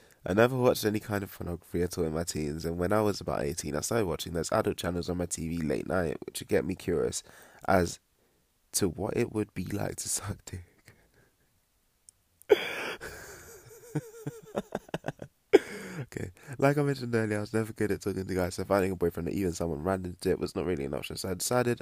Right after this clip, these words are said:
I might ask the one guy I could talk to, which is my brother. Could I do it with him, which took days of conflicting whether I should do it or not, s-, since,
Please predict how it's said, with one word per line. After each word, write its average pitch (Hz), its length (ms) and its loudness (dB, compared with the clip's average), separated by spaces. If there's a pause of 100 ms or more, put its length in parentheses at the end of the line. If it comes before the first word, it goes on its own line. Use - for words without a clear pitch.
I 107 80 8
might 104 180 0
ask - 260 -2
the - 100 -8
one 101 220 0
guy 107 180 4
I 92 40 0
could - 140 -10
talk - 240 -4
to, 80 140 -2 (300)
which 67 120 -8
is 90 80 -6
my 104 140 0
brother. 113 380 -2 (1080)
Could 127 340 6
I 127 120 12
do 107 180 4
it 78 80 4
with 87 200 4
him, 87 360 0 (140)
which - 320 0
took 64 300 -2
days 95 240 4
of 92 80 -6
conflicting 90 540 -2
whether 87 200 2
I 92 80 2
should 87 180 -4
do 90 220 4
it - 40 4
or 80 160 0
not, 80 260 -4
s-, - 240 0 (320)
since, - 720 4